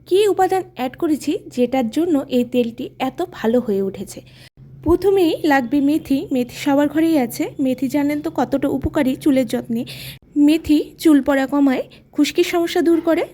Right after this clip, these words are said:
চুলের বৃদ্ধি ঘটায়, নতুন চুল গজাতে সাহায্য করে। এরপরে লাগবে হচ্ছে কারি পাতা। কারি পাতায় প্রচুর পরিমাণে ভিটামিন সি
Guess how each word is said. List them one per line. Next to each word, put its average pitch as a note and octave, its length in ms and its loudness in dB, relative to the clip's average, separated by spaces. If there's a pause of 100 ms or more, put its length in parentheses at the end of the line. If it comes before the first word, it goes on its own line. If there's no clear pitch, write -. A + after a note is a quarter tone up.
চুলের C#4 260 2
বৃদ্ধি C#4 400 2
ঘটায়, D#4+ 300 0 (100)
নতুন C#4 300 2
চুল D4+ 260 0
গজাতে A#3 340 0
সাহায্য A3+ 420 -4
করে। G#3+ 200 -8 (360)
এরপরে C#4 420 4
লাগবে B3 360 0 (360)
হচ্ছে C4+ 240 0
কারি B3+ 240 0
পাতা। A#3 260 -4
কারি A#3+ 240 -2
পাতায় D4 320 0
প্রচুর D4+ 240 2
পরিমাণে E4+ 360 2
ভিটামিন C#4 400 2
সি E4 200 0